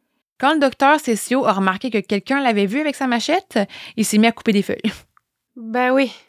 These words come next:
Speaker 1: Tu sais, ah, ah, je, ah, je,
Speaker 2: Oh my
Speaker 1: je coupe des
Speaker 2: God.
Speaker 1: feuilles. Les enquêteurs avaient remarqué que les castrations faites sur les enfants étaient très bien faites. Ça prenait quelqu'un avec de l'expérience pour y parvenir. Donc, selon eux,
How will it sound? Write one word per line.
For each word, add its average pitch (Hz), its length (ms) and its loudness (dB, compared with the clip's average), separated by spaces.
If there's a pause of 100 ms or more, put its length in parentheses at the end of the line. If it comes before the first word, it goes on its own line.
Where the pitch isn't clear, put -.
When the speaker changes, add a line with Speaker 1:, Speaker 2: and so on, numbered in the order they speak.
(100)
Speaker 1:
Tu 226 80 0
sais, 226 220 4
ah, 330 160 4 (100)
ah, 262 160 0
je, 262 60 0
ah, 294 300 -2
je, 254 380 -6 (800)
Speaker 2:
Oh 233 120 -4
my 208 140 -8
Speaker 1:
je 190 100 -10
coupe - 80 -4
des 285 80 4
Speaker 2:
God. 226 80 -2
Speaker 1:
feuilles. 220 340 0 (260)
Les 233 200 4
enquêteurs 320 500 2
avaient 262 140 2
remarqué 208 420 -2
que 294 100 -4
les 196 140 0
castrations 254 640 -4
faites 311 260 -4
sur 226 140 -6
les 196 180 -2
enfants 196 320 -4
étaient 208 280 -4
très - 340 -6
bien 202 260 -4
faites. - 520 -14 (160)
Ça 226 180 -2
prenait 247 280 2
quelqu'un 285 360 -2
avec 262 180 0
de 190 80 0
l'expérience 208 600 -2
pour 190 120 -12
y 196 80 -4
parvenir. 196 600 -4 (220)
Donc, 202 200 0
selon 254 320 4
eux, 330 160 -2